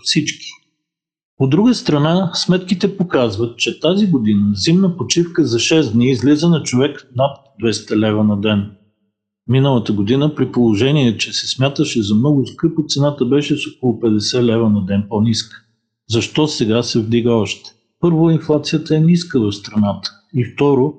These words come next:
в ситуация, когато трябва да привличаш клиенти, намаляването на цените е пряк път за това.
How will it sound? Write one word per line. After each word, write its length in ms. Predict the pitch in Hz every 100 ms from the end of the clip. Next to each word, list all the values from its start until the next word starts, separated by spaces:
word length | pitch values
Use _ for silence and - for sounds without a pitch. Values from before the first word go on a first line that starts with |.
| - _ -
в 120 | 131
ситуация, 640 | - 101 131 143 143 180
когато 640 | - 135 143 - 143 131 131
трябва 240 | - 139 135
да 140 | 113
привличаш 580 | 110 117 139 151 120 - -
клиенти, 480 | 123 117 - -
намаляването 760 | 110 104 107 127 165 170 170 110
на 120 | 104
цените 420 | - 107 104 95 104
е 100 | -
пряк 260 | 104 101
път 180 | 113 101
за 160 | 98 -
това. 380 | 110 107 98